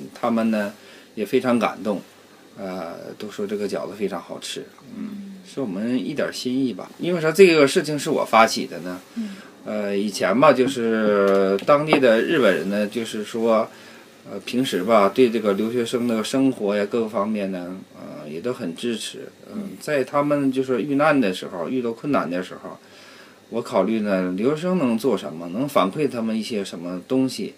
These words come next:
Speaker 2: 嗯。
Speaker 1: 我们唯一做的，也就是说啥呢？嗯，给他们煮煮饺子，发发饺子。
Speaker 2: 嗯。
Speaker 1: 也算我们吧，嗯，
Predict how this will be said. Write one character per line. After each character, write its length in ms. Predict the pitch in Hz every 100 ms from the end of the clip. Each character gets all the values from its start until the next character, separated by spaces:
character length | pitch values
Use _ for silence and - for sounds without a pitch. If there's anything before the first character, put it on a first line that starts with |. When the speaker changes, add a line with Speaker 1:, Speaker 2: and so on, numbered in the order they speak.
| -
Speaker 2:
嗯。 200 | 208 190 180 - -
Speaker 1:
我 140 | 110
们 180 | 110 113
唯 100 | 135
一 160 | 175 180
做 260 | 208 175
的， 120 | 110 95
也 80 | 80
就 180 | 98
是 120 | 117 117
说 120 | 107
啥 220 | 92 104
呢？ 220 | 98 95 107 - 110
嗯， 340 | 95 92 92 98
给 100 | 101
他 120 | 120
们 140 | 117 113
煮 160 | 113
煮 120 | 127
饺 220 | 127 - -
子， 100 | 127
发 220 | 123 117
发 140 | 127
饺 160 | 120 95 - -
子。 80 | - 226
Speaker 2:
嗯。 260 | 208 196 180
Speaker 1:
也 100 | 202
算 220 | - 160
我 160 | 117 82
们 240 | 76 87
吧， 180 | 113 110 - - - _ -
嗯， 320 | 101 92 92